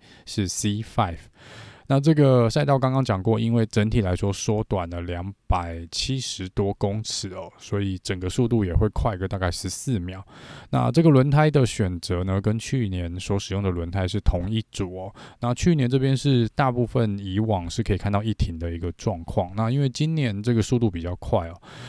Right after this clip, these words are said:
所以，但是通常这个速度快嘛，然后因为弯道的结构的改变，也许会让你的轮胎磨损比之前要来的剧烈，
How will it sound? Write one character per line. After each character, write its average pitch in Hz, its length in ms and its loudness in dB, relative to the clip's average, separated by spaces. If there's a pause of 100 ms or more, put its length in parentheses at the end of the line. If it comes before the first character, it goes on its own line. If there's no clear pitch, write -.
所 120 220 2
以， 120 260 2
但 147 140 4
是 131 240 0
通 139 200 2
常 95 380 0
这 98 140 -4
个 85 400 -4
速 117 160 -2
度 101 120 -2
快 95 200 -2
嘛， 87 240 -12
然 82 80 -6
后 87 520 -4
因 101 140 0
为 95 220 -2 (160)
弯 117 240 2
道 123 180 2
的 90 180 0
结 95 220 -2
构 120 160 2
的 95 60 0
改 82 260 -6
变， 92 320 -2
也 98 220 0
许 95 260 -2
会 107 220 2
让 107 260 -2
你 82 160 -4
的 90 140 -4
轮 87 260 -2
胎 107 180 0
磨 95 200 0
损 87 260 0
比 82 240 2
之 135 180 -2
前 92 280 -4
要 104 120 -2
来 85 120 0
的 87 80 0
剧 104 260 0
烈， 98 240 -2